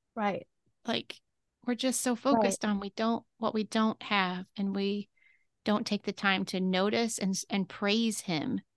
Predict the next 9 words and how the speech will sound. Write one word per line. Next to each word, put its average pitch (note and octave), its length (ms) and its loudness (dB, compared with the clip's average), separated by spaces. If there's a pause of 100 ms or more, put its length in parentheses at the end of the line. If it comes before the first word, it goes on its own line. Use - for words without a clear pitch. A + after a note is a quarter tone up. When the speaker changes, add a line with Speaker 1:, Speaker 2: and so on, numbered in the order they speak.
(100)
Speaker 1:
Yeah. G3+ 240 -4 (280)
Speaker 2:
and F3 180 -6
thank G3 260 0
him E3+ 220 -4
for E3 520 -4 (120)
Speaker 1:
Yeah. F#3 280 -2 (340)
Speaker 2:
the F#3 220 -4
enormous F3 920 0 (380)
amount E3 560 -2